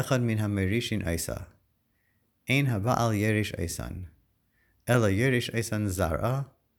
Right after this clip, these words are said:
אם היה לה זרע, או תחזור הירושה למשפחת בית אביה. שאין הבעל יורש נכסים הראויים לו לאחר מכן, אלא לנכסים שכבר באו לירושה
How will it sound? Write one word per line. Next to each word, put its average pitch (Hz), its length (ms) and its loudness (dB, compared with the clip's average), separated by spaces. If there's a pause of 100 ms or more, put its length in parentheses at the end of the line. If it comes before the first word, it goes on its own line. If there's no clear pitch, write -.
(480)
אם 113 200 2
היה 113 220 4
לה 95 140 2
זרע, 104 460 0 (720)
או 104 40 2 (100)
תחזור 131 440 -2
הירושה 110 460 0
למשפחת 107 680 -2
בית 113 260 -2
אביה. 92 360 0 (1000)
שאין 139 360 2
הבעל 117 460 2
יורש 120 400 2
נכסים 107 480 -2
הראויים 101 520 -2
לו 110 160 0
לאחר 104 500 -2
מכן, 90 440 -2 (720)
אלא 123 280 4
לנכסים 107 760 0 (100)
שכבר 95 460 -2
באו 120 340 2
לירושה 107 600 0